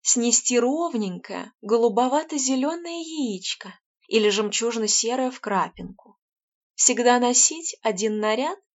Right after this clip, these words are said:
и всё равно оставаться красивой, ведь право же,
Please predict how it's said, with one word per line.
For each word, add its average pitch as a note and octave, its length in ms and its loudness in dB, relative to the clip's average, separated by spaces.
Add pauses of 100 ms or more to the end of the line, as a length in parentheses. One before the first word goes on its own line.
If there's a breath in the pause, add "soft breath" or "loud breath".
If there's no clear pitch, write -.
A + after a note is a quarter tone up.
(140)
и B3 80 0
всё A#3+ 260 0
равно A#3+ 340 2
оставаться B3+ 720 0
красивой, A3+ 800 -8 (640)
ведь E4 260 -10
право C#4 400 -2
же, - 260 -8